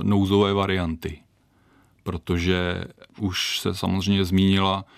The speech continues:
při našich konzultacích, že existuje nějaké léčivo. A nicméně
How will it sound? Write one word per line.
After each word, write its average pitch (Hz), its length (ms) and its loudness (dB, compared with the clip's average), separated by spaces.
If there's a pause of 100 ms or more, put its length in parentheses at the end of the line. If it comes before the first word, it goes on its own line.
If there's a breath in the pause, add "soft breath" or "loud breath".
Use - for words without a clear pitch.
(220 loud breath)
při - 160 -4
našich 98 280 0
konzultacích, 98 800 0
že 92 340 0
existuje 92 840 -2
nějaké 92 360 -2
léčivo. 92 640 -2 (1120 soft breath)
A 87 460 -2
nicméně 95 720 0